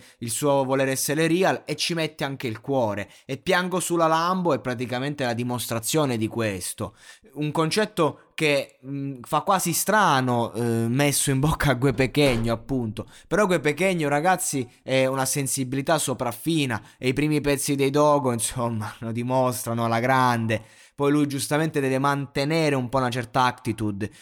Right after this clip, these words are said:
però non, non si vergogna più a dirlo, che può succedere, che la vita è dura, che la tormenta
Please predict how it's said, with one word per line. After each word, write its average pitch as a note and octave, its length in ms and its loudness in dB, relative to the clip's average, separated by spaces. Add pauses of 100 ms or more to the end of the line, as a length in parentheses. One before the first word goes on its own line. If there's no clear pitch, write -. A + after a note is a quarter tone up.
(140)
però F3+ 580 2
non, D#3 340 -4 (180)
non E3 260 -4
si F3 180 -4
vergogna D#3+ 540 0
più F#3 360 -2 (160)
a B2+ 120 -4
dirlo, B2 840 0 (180)
che C3+ 160 -2
può D#3 160 -2
succedere, C#3+ 880 0
che B2 120 -4
la B2 100 2
vita D3 240 2
è B2+ 80 2
dura, D3 400 2
che C3 80 -6
la B2+ 100 0
tormenta C3+ 1040 0